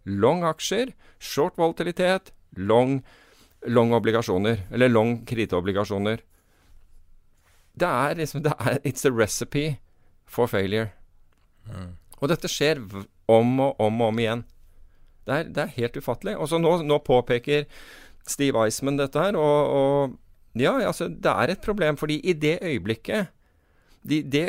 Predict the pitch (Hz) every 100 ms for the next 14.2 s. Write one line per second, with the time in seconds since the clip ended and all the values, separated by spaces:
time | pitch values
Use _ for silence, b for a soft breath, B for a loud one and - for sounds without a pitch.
0 | 165 110 98 - 147 156 127 147 127 110
1 | 127 139 120 131 - 151 - 98 131 151
2 | - - 147 143 156 156 127 - - -
3 | 104 123 131 147 147 127 131 120 127 139
4 | 139 - 131 135 123 123 127 - - 143
5 | 104 110 156 - 113 110 131 117 98 -
6 | 127 233 247 _ _ _ _ _ _ _
7 | _ - - 139 139 120 110 117 139 185
8 | 165 151 151 139 135 151 127 101 107 113
9 | 120 135 151 - 135 135 127 135 107 101
10 | - 135 - b b 143 - 135 - 135
11 | - 117 117 - 139 131 135 135 139 131
12 | 156 233 - _ _ b b b b b
13 | _ 139 127 139 135 120 127 131 117 113
14 | 185 226